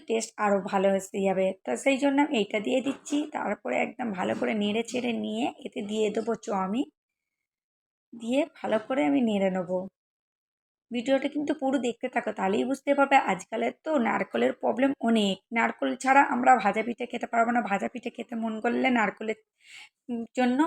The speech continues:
আমরা ভাজা পিঠে খেতে পারি না। তো সেই জন্য আমি চাউমিনের ভাজা পিঠে নিয়ে এলাম। তো এরকম করে একবার ট্রাই জরুর করবে,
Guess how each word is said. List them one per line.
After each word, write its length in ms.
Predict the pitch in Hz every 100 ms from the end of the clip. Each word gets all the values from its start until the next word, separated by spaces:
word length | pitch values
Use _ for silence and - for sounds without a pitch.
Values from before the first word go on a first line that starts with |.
| 311
আমরা 200 | 214 226
ভাজা 240 | 208 202
পিঠে 220 | 202 - 202
খেতে 220 | 214 202 202
পারি 200 | 185 180
না। 140 | 185 180 _ _ -
তো 40 | 247 -
সেই 240 | - 262
জন্য 300 | 277 277 262 262 285
আমি 180 | 226 220
চাউমিনের 480 | 214 240 247 262 269
ভাজা 220 | 226 226
পিঠে 220 | 247 - 262
নিয়ে 180 | 262 254
এলাম। 120 | 254
তো 60 | 247
এরকম 260 | 233 202 240 -
করে 140 | 247
একবার 240 | 233 214 226
ট্রাই 220 | - 220 240 214
জরুর 300 | 220 220 254
করবে, 280 | - 277 254